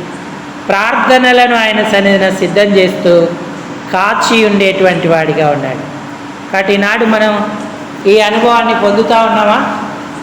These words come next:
ఉదయకాల ప్రార్థనలు ఎంతో ఆశీర్వాదకరమైనవి. వ్యక్తిగతంగా ఎప్పుడైతే ప్రభువుకు మనం అలా అప్పగించుకుంటామో ధన్యులమవుతాం.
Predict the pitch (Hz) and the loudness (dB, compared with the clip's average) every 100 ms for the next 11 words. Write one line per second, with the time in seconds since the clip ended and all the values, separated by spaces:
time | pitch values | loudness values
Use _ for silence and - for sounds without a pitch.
0 | - - - - 208 233 254 254 240 240 | -14 -12 -12 -4 2 2 2 2 0 2
1 | 240 220 220 220 220 220 214 202 208 208 | 2 0 0 2 4 4 4 4 2 -2
2 | 202 208 202 233 208 196 208 214 214 202 | -2 -2 0 0 0 -2 0 2 2 2
3 | 202 185 180 160 139 - - - - - | 2 2 0 -2 -6 -8 -12 -12 -14 -14
4 | - - - - - 208 220 269 277 277 | -14 -14 -14 -14 -6 -2 0 0 0 2
5 | 262 254 247 233 233 240 - - - - | 2 2 2 2 0 -2 -4 -6 -10 -4
6 | 214 214 277 302 302 339 269 254 254 254 | -4 0 2 2 2 0 2 2 2 2
7 | 240 233 220 214 202 214 214 214 214 208 | 2 2 2 2 0 0 0 0 -2 -4
8 | 202 196 196 185 175 175 175 160 139 - | 0 2 2 0 0 0 0 0 -4 -6